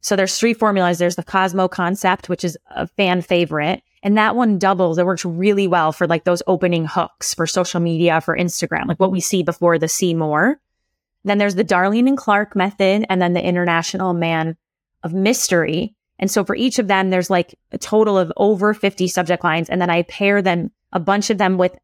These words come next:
full length emails. So you can click and see the full length email. So you can see how it all goes together. So I think this is just a great resource as you're using the story strip down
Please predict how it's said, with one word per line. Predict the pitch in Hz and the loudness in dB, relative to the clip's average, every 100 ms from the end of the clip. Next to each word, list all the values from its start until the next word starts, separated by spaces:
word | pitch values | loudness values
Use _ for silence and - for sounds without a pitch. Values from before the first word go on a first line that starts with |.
| - - | -20 -20
full | - 220 202 | -2 0 2
length | 196 185 - | 2 0 -2
emails. | 202 190 160 151 - | 0 2 0 -2 -6
So | - - | -8 0
you | 202 | 0
can | 180 185 | 2 -4
click | - 220 196 | -4 -4 -2
and | 185 175 | -2 -2
see | - 190 | 0 0
the | 165 | 0
full | - 185 | 0 0
length | 175 170 180 | 2 -2 0
email. | 185 170 | 0 2
So | 190 | 0
you | 180 | 0
can | 214 | 0
see | 185 - 196 | -4 -4 -2
how | 175 185 170 | 0 0 0
it | |
all | 156 151 156 151 _ _ _ _ _ - | 0 0 -2 -6 _ _ _ _ _ -6
goes | 185 175 175 | -2 0 -2
together. | - 175 156 - | -2 -2 -2 -4
So | 180 170 165 | -4 -2 -2
I | |
think | 170 175 | -2 -4
this | 170 | -4
is | 175 | -2
just | 180 - | -2 -2
a | |
great | 170 175 175 - | 0 0 0 -2
resource | 165 160 226 240 254 | -4 0 2 2 2
as | 180 170 | 0 0
you're | 165 | -2
using | 160 165 175 196 | 0 0 0 2
the | 220 240 | 2 0
story | 220 214 220 220 | -2 0 2 2
strip | - 233 | 0 0
down | 262 262 277 | 0 2 2